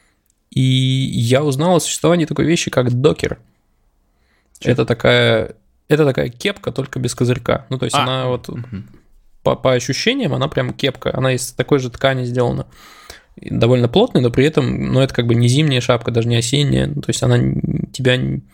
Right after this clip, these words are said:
Speaker 1: не греет. Это просто защита поверхности, э, от лучей. Вообще дико кайфовая.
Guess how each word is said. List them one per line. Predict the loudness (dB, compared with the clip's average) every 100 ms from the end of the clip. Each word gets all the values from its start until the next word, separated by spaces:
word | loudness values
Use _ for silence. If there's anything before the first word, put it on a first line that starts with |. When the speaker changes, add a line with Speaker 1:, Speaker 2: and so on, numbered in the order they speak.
| -20 -20 -20 -4
Speaker 1:
не | 2 4
греет. | 4 4 4 0 -12 -20
Это | -6
просто | 0 0 0
защита | 0 0 0 -4 0 0 -2 -12 -20 -20 0
поверхности, | 0 2 0 0 -4 -4 -6 -6 -20 -20 _ _ -6
э, | -6 -6 -10 -12
от | -4 -2 2
лучей. | 2 2 -2 -4 -14 -20 -20 -20 -20 -16 -6
Вообще | -6 -4
дико | -2 -2 -2 -4
кайфовая. | -4 -4 -6 -6